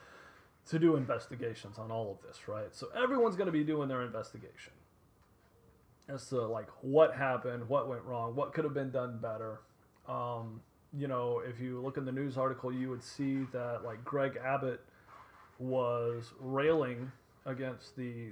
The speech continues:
the ercot executive, whatever the managing director is, um,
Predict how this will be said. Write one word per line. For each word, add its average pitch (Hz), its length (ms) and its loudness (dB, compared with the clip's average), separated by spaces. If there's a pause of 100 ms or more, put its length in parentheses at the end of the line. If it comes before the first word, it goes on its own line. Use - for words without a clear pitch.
the 117 120 -12
ercot 131 480 0
executive, 113 760 -4
whatever 120 400 -2
the 120 80 -10
managing 117 520 -8
director 110 580 -6
is, 113 160 -14 (880)
um, 117 400 -6